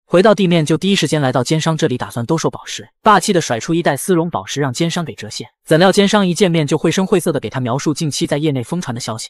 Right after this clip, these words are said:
一只强大的深渊巨兽赶走了宋哲他们，霸占了迷宫。看着图片上这份杀爹牛丸意大利面，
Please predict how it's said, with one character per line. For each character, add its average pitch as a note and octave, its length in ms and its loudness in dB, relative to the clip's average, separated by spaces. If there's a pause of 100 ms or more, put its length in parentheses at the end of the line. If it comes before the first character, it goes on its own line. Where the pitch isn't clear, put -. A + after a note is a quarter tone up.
(140)
一 B3 120 4
只 B3 120 2
强 D#3+ 220 -2
大 G#3+ 100 2
的 D#3+ 80 2
深 G3 200 2
渊 G3+ 120 2
巨 G3 140 -2
兽 D#3+ 160 0
赶 C3 180 -4
走 C3 120 -6
了 G#2 60 -6
宋 E3 200 -4
哲 A#2+ 120 -6
他 C#3+ 120 -6
们， C#3 80 -4
霸 C#3 160 -4
占 C#3+ 100 -4
了 A#2 60 -6
迷 G#2+ 140 -8
宫。 C3 180 -10 (140)
看 B3 160 2
着 G3+ 80 4
图 F3+ 160 0
片 G#3+ 140 2
上 F3 140 0
这 E3 120 0
份 D3+ 140 -4
杀 F3+ 180 0
爹 F3+ 140 0
牛 C#3 120 0
丸 D3 180 0
意 E3 60 -6
大 C#3+ 140 -4
利 C#3 140 -6
面， A2 120 -14